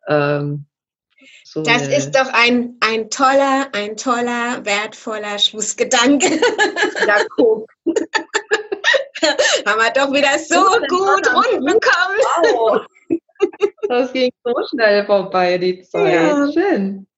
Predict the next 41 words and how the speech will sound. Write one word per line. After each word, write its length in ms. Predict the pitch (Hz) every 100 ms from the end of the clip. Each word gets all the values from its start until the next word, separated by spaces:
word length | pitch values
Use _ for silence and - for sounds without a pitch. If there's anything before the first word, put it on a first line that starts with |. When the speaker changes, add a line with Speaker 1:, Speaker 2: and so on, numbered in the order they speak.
| _ -
Speaker 2:
Ja, 380 | 330 269 226
das 200 | 233 285
ist, 260 | 262 254 -
jetzt 300 | 254 247 -
haben 120 | 262
wir 120 | 240 247
schon, 480 | 254 240 247 254 -
ja, 300 | 180 196 202
schon 260 | - 214 214
zwanzig, 480 | - 208 233 247 -
über 220 | 240 226
zwanzig 480 | - 220 226 - -
Minuten 440 | 226 233 247 247
gesprochen 420 | 247 - - -
Speaker 1:
Okay. 240 | 226 202 220
Speaker 2:
und 100 | 262
es 180 | - -
ist 200 | - -
einfach 340 | 220 233 254 -
Speaker 1:
Ja, 120 | 180
wir 100 | 175
Speaker 2:
ein 120 | 160
Speaker 1:
wollen, 300 | 165 185 170
wir 180 | 190 185
wollen 260 | 208 226 220
ja 160 | 185
nicht 260 | 180 170 -
langweilen, 760 | 151 156 180 170 156 160 170 151
ne? 240 | 151 165 _ _
Speaker 2:
Genau. 440 | - 220 208 202 202 - - - -
Also 240 | 226 220 202
wunderbar, 760 | 208 294 330 294 285 254 247 277
Heike. 360 | 254 240 254 247
Vielen, 440 | - 269 285 277
vielen 380 | - 240 233 220
Dank 460 | 214 220 320 427 - _ _ _ _
für 160 | - 208
Speaker 1:
Ja, 100 | 196
Speaker 2:
deine 260 | 190 160
Speaker 1:
gerne. 140 | - 185
Speaker 2:
Zeit, 560 | 240 233 269 427 -